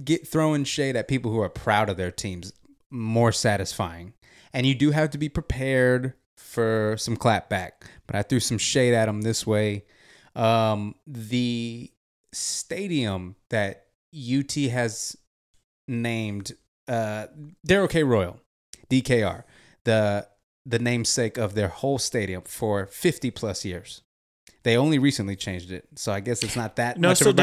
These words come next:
Speaker 1: brand.
Speaker 2: Darrell K. It's the
Speaker 1: It is?
Speaker 2: field. The field is what
Speaker 1: This is
Speaker 2: changed.
Speaker 1: better.
Speaker 2: Ah.
Speaker 1: Darrell K Royal. I told
Speaker 2: Memorial.
Speaker 1: <laughs> yeah.
Speaker 2: Memorial Stadium.
Speaker 1: D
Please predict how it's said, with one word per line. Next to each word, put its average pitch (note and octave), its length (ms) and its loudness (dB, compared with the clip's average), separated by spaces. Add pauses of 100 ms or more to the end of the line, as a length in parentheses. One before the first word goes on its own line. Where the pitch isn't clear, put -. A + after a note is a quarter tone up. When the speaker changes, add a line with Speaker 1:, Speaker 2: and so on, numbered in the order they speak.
(120)
Speaker 1:
brand. - 40 -8
Speaker 2:
Darrell D3+ 140 4
K. A#2 140 0
It's A2 340 -4
the - 100 -2
Speaker 1:
It G#3 140 6
is? E4+ 180 8
Speaker 2:
field. G#2 480 4
The D#3 80 -8
field E3+ 640 4
is G#2 180 -4
what G#2 140 -2
Speaker 1:
This C4+ 160 6
is B3 100 0
Speaker 2:
changed. - 120 -4
Speaker 1:
better. C#4 340 6 (260)
Speaker 2:
Ah. - 320 -2 (920)
Speaker 1:
Darrell B3 400 8
K C4 380 4
Royal. G#3+ 720 4 (640)
I B2 100 2
told A2 280 6
Speaker 2:
Memorial. E2 200 -6
Speaker 1:
<laughs> - 0 -
yeah. C#3+ 220 4 (600)
Speaker 2:
Memorial C#3 760 2 (760)
Stadium. - 540 -4 (300)
Speaker 1:
D E3 420 6